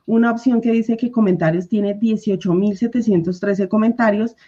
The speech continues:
y aquí me dice que tiene dos plugins por actualizar. Y si vemos en la parte superior, aquí nos dice que tenemos tres actualizaciones pendientes.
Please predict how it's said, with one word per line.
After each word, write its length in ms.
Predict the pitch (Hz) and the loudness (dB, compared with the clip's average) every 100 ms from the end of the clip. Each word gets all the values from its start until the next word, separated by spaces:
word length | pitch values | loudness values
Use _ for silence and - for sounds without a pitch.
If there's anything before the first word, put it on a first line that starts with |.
| _ - | _ 0
y 140 | 220 | 0
aquí 240 | 202 185 | 2 2
me 120 | 175 190 | 4 4
dice 280 | 208 208 208 | 2 -2 -2
que 120 | 202 | -2
tiene 440 | 185 165 175 190 - | 2 2 2 0 -4
dos 340 | 185 208 202 | 2 2 2
plugins 480 | - 226 214 226 220 | 0 2 2 2 2
por 180 | 214 208 | 2 2
actualizar. 760 | 202 180 165 185 269 180 147 _ _ _ _ _ | 0 2 2 2 0 0 -4 _ _ _ _ _
Y 140 | - 185 | -2 0
si 160 | 180 | 4
vemos 280 | 175 185 226 | 4 4 2
en 120 | 277 | 4
la 100 | 277 | 2
parte 300 | - 185 196 | 2 0 -2
superior, 500 | 202 240 190 175 233 - | -4 -2 0 0 -2 -4
aquí 260 | 214 - 180 | -6 0 2
nos 160 | 180 | 2
dice 240 | 190 190 202 | 0 -4 -4
que 100 | 214 | -4
tenemos 520 | 180 156 156 170 - _ _ _ | 0 4 2 0 -8 _ _ _
tres 540 | - 220 208 208 - _ _ _ | -2 2 2 0 -8 _ _ _
actualizaciones 880 | - 208 - 202 190 175 160 160 160 | -8 -6 0 0 0 -2 0 2 0
pendientes. 720 | 175 170 220 208 151 147 - | 0 0 2 2 0 -2 -8